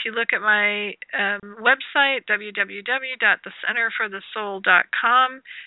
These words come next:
it will give you lots of information, especially about a new, uh, workshop that's coming up. It's actually a series of seminars on subtle energy medicine. And the seminars lead to a certificate,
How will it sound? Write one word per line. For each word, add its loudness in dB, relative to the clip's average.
it -6
will -6
give -4
you -4
lots 6
of -16
information, -6
especially -4
about -2
a -2
new, -10
uh, 0
workshop 4
that's -4
coming -2
up. 4
It's -6
actually 0
a 2
series -8
of -8
seminars 2
on -4
subtle -4
energy -8
medicine. -4
And 6
the -2
seminars 2
lead -10
to -16
a 0
certificate, -6